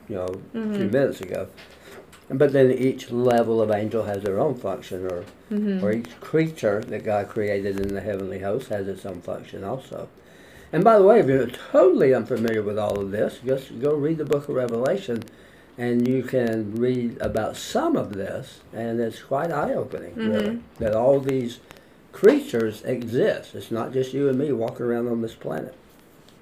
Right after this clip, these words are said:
Speaker 2: There was a, um, question that I had talked about, um, I think it was in Daniel chapter three when it talks about Shadrach, Meshach, and Abednego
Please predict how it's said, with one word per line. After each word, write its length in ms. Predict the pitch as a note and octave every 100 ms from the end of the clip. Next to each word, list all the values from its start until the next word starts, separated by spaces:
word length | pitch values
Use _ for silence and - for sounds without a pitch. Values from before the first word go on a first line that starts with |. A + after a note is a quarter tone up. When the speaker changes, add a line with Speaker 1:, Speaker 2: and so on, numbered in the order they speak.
| - - - - - - - -
Speaker 2:
There 240 | G#3+ A#3 C4+
was 320 | C4 G#3 G3 -
a, 420 | G3+ G3 F#3+ F#3 F#3
um, 640 | F3 E3+ E3 D#3+ E3 F#3+ - -
question 640 | - D#4+ - - F3 E3
that 100 | F3
I 100 | E3+
had 180 | F3+ F3
talked 260 | F3+ E3+ -
about, 340 | F3 D#3+ C3+ -
um, 580 | F3 D#3+ D#3 D#3 D#3 - - -
I 40 | F#3+
think 80 | A3
it 60 |
was 180 | G3 E3+
in 200 | E3+ F3
Daniel 360 | F#3 F3+ F#3 F#3+
chapter 400 | G3+ G3 C4 C4
three 380 | - F#3 F3
when 160 | F3 E3
it 80 | D#3
talks 220 | - D#3+
about 140 | F3 -
Shadrach, 380 | - F#3 E3 -
Meshach, 320 | F#3 F#3+ F#3+
and 100 | F3+
Abednego 720 | F3 F3 E3+ E3 D#3+ D#3 D#3